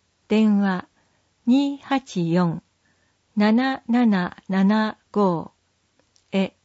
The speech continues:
電話。環境学館泉、六月の講座。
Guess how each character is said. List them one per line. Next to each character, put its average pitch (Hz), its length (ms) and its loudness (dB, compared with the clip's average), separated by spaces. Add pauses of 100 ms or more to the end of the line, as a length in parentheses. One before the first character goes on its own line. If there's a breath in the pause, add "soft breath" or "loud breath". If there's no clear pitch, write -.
(220)
電 190 380 0
話。 175 260 -4 (3000)
環 294 260 -2
境 285 260 2
学 269 240 0 (120)
館 175 380 -4
泉、 185 560 0 (800)
六 208 280 0
月 277 320 -2
の 247 180 2
講 202 320 -2
座。 - 280 -4